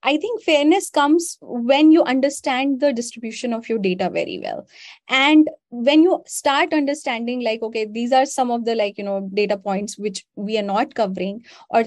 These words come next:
here is why, like, you know, my model isn't working right, and identifying, like, you know, uh, uh,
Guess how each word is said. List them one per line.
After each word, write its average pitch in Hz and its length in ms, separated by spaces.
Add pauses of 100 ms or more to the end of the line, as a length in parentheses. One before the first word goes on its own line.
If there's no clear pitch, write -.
here 294 560
is 240 200
why, 220 280
like, 220 220
you 208 100
know, 196 260
my 214 220
model 208 360
isn't 226 300
working 208 480
right, 196 420
and 208 200
identifying, 214 800
like, 185 300
you 196 80
know, 190 320
uh, 185 260 (640)
uh, 175 160